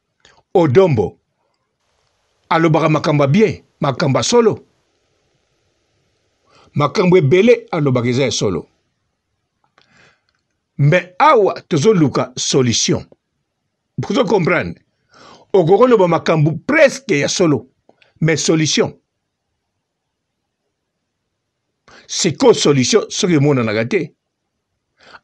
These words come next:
Alors, ndenge président Faci aza wana, solution numéro un. Bandeko, président Faci, soki bavotaki ye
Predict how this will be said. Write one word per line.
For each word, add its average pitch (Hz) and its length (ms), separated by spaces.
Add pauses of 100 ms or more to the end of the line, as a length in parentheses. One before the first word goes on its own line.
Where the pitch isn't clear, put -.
Alors, 185 380 (520)
ndenge 220 480 (140)
président 147 380
Faci 160 260
aza 156 220
wana, 147 280 (360)
solution 196 640
numéro 147 500
un. 233 140 (2250)
Bandeko, 175 680 (560)
président 170 420
Faci, - 600 (1040)
soki 226 420
bavotaki 139 760
ye 139 340